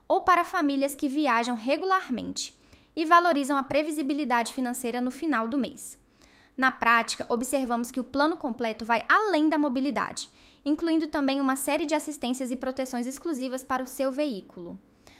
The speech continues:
Você ganha ta-, a tranquilidade de saber que, além da agilidade nas pistas, conta com um suporte extra para imprevistos que possam acontecer durante o seu trajeto.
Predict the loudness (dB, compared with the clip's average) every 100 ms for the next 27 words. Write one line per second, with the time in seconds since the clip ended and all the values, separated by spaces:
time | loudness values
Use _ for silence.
0 | -10 -6 -4 -4 -6 -2 0 0 -2 -10
1 | -4 -4 -4 -6 -4 -4 -4 -4 -8 -10
2 | -6 -4 -4 -6 -10 -14 -14 -14 -20 -20
3 | -6 -4 -2 0 0 0 -2 -4 -4 -6
4 | -10 -12 -8 -8 -6 -12 -14 -18 _ _
5 | _ -8 -8 -6 -6 -6 -10 -10 -6 0
6 | 0 0 -8 -8 -18 _ _ _ -2 0
7 | 0 -6 -4 0 2 0 -4 -4 -4 -4
8 | -4 -8 -10 -12 -8 -6 -2 -2 -2 -4
9 | -4 -4 -6 -6 -6 -8 -10 -20 _ -4
10 | 0 2 0 -2 -4 -6 -8 -4 -2 -2
11 | -4 -10 -16 -20